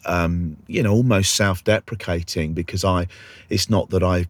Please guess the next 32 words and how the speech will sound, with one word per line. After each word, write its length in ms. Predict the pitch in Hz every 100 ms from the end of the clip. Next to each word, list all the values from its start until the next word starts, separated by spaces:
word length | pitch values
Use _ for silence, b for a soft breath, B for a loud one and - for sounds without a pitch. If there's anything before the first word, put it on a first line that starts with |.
| -
feel 320 | - 95 87
that 100 | -
I'm 240 | 85 90
worthless, 640 | 87 90 98 - 85 82 -
but 300 | - 82 -
I, 300 | 87 98 95 -
I 140 | 95
feel 260 | 90 - 95
like 320 | 90 92 -
I, 220 | 98 95 -
I've 260 | 92 92 101
lived 280 | 98 90
m-, 180 | 98 80 -
the 160 | 92 92
dream. 520 | - 98 104 80 87 B B B B B
I, 100 | - - -
I 140 | 98
feel 340 | 87 - 95
like, 260 | 98 90 78 _ -
you 180 | 98 92
know, 120 | 85
God 440 | 85 101 92 87 - _
offered 400 | 98 87 104 95
me 100 | 82
something 640 | - 90 85 80 92 92
and 140 | 90 87
I, 320 | 98 90 80 _ b b
I 140 | - 98
said 280 | - 95 90
yes 280 | 104 - -
to 140 | -
it. 220 | 69 -